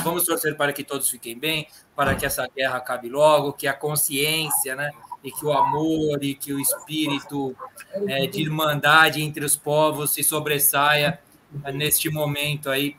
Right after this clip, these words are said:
seríssimo, né, cara? Bom, vamos iniciar aqui os trabalhos da nossa,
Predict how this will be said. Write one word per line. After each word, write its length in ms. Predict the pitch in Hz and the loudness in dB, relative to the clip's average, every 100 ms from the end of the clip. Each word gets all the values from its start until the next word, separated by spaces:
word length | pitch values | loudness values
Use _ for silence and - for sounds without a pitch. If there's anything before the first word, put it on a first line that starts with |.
| - | -6
seríssimo, 960 | - - 160 151 131 127 - 110 107 | -4 2 2 2 0 -4 -4 -6 -14
né, 160 | 127 127 | -16 -16
cara? 360 | - 98 95 - - - | -12 -12 -12 -8 -8 -8
Bom, 380 | 160 208 185 - - _ _ - - | 6 8 8 2 -12 _ _ -20 -18
vamos 320 | 143 185 226 220 | 4 6 6 0
iniciar 440 | 220 214 202 196 | -2 0 4 6
aqui 180 | 190 196 | 4 2
os 80 | 190 | 0
trabalhos 720 | 214 165 156 165 170 165 - | 2 4 4 6 4 0 0
da 600 | - 165 - - 143 160 | 2 2 0 -8 -4 2
nossa, 340 | 165 170 170 | 2 4 2